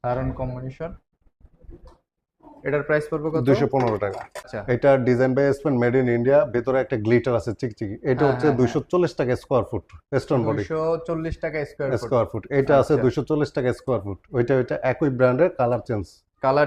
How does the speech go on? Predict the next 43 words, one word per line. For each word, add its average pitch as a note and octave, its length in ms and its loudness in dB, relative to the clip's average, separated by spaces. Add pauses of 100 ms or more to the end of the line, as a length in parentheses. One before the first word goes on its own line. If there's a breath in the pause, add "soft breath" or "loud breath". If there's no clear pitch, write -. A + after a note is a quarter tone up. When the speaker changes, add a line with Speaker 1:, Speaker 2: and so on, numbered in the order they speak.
(100)
Speaker 1:
চেঞ্জ, E3+ 340 -4
এটা D#3+ 100 -2
Speaker 2:
জি। D#3+ 60 2
Speaker 1:
হচ্ছে D#3 260 2
দুইশো C#3 240 -4
চল্লিশ C#3 360 -4
টাকা। A2 220 -4
Speaker 2:
জি। G2+ 200 -4 (500)
এইটা D3+ 340 6
আছে F#3 200 4
দুইশো C#3 300 0
পাঁচ D3+ 260 0
টাকা G2 240 -4 (160)
স্কয়ার A#2 280 0
ফুট। - 60 -10
Speaker 1:
দুইশো C3 180 -4
পাঁচ C3 200 -8
টাকা। G#2+ 340 -8 (100)
Speaker 2:
উপরেরটা D3 420 4
হচ্ছে D3 200 2
made B2 200 2
in C#3 80 4
China। B2 420 0 (1160)
এটা B2+ 200 2
দু-, C3 200 0
তিনশো C3+ 500 0
পাঁচ D#3 220 2
টাকা C3+ 200 0
স্কয়ার A2 300 0
ফুট। F#2+ 200 -10 (260)
Speaker 1:
আচ্ছা। A2+ 280 -12
Speaker 2:
এটা D3+ 300 6
আছে D#3 180 2
একশো D3 280 0
পঁচানব্বই D#3 500 -2
টাকা A2+ 220 0
স্কয়ার G#2+ 300 -4
ফুট। - 280 -14 (320)
এই A#2+ 100 -8
যে A2+ 140 -4
Speaker 1:
আচ্ছা। A2+ 320 -10
Speaker 2:
রেডিশের A#2+ 440 0
মধ্যে। G#2 260 -6